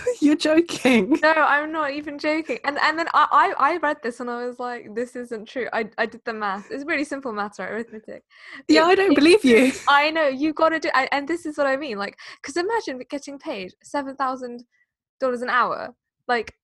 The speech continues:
Speaker 2: you would never, yeah, that was, yeah, I'd be
Speaker 1: So how much does Jeff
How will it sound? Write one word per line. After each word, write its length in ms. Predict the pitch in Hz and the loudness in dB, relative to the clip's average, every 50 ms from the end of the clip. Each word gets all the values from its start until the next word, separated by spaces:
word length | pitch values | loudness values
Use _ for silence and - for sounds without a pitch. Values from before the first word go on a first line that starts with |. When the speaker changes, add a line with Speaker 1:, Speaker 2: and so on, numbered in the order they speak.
| _ _ | _ _
Speaker 2:
you 180 | - 254 285 320 | -6 -2 -2 0
would 120 | 330 339 | 0 -2
never, 640 | 339 339 330 330 320 320 302 294 285 277 254 - - - _ - - _ _ | -2 0 -2 -2 0 0 0 0 0 -2 -4 -6 -10 -12 _ -20 -20 _ _
yeah, 380 | 247 294 330 269 196 - - | -4 0 0 0 0 -2 -4
that 140 | - 330 370 | -6 -6 -6
was, 140 | 330 277 - - - _ _ - | -6 -8 -12 -14 -20 _ _ -12
yeah, 140 | 427 - - - - _ _ _ _ | -10 -10 -10 -10 -14 _ _ _ _
I'd 160 | 349 453 392 | -2 -2 -2
be 260 | 294 247 226 214 - - - | -2 -4 -6 -6 -8 -10 -2
Speaker 1:
So 100 | - 359 | 0 4
how 300 | 392 415 453 494 539 523 480 | 6 8 8 8 8 6 6
much 200 | 480 453 480 - | 6 4 4 6
does 220 | - 370 370 349 | 6 4 4 4
Jeff 400 | - - 330 339 370 370 - - | 4 4 4 4 4 0 -4 -12